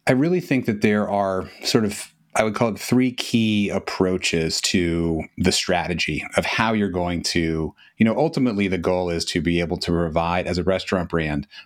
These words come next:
provide your guests with a channel to order directly from you, right? First party ordering. Um, and, and you mentioned some of the options that are there. And a lot of those options are either, um,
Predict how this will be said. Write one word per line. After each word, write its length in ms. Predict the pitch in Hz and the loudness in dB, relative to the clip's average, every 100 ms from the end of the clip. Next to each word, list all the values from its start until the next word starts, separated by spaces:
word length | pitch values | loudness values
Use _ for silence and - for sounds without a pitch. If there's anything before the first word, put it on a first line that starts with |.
| - | -2
provide 440 | 101 104 113 95 | 0 2 0 0
your 220 | 98 101 | 0 0
guests 580 | 85 85 85 - - - - - - - | 0 0 0 -2 -4 -6 -10 -20 -12 0
with 300 | 98 92 - | 2 2 -2
a 60 | 98 | -2
channel 480 | - 127 143 123 107 | 0 2 2 0 0
to 100 | 98 | 0
order 260 | 95 101 | 0 0
directly 400 | 87 92 87 - | 0 0 -2 -4
from 260 | 80 69 64 | -4 -4 -4
you, 180 | - - - - | -8 -14 -18 -2
right? 180 | 98 95 | 0 0
First 320 | - 127 127 | 2 0 0
party 300 | - 104 95 | -2 0 0
ordering. 500 | 76 80 65 60 - - - - - | -2 -4 -4 -6 -6 -10 -12 -8 -2
Um, 380 | 95 90 90 - | 0 0 -2 0
and, 200 | 101 95 | -2 0
and 160 | 101 | 0
you 100 | 101 | 2
mentioned 520 | 107 113 - 107 95 - - | 2 2 2 0 0 -4 -4
some 280 | - 104 101 | 0 2 2
of 60 | |
the 140 | 95 95 | 0 -2
options 680 | 90 90 - 92 87 - - | -2 -2 0 0 0 -2 -2
that 220 | 92 85 | 0 0
are 100 | 85 | -2
there. 400 | 90 98 92 90 | 0 0 0 0
And 140 | 98 | 0
a 40 | 104 | 0
lot 220 | 110 123 | 0 0
of 80 | 123 | 0
those 200 | 110 101 | 0 0
options 640 | 92 95 - 92 92 - | -2 -2 -2 0 0 -2
are 360 | 95 87 87 | 0 0 0
either, 420 | 87 95 87 85 82 - - - - | -2 0 0 -2 -6 -12 -16 -8 -2
um, 320 | 85 80 | 0 0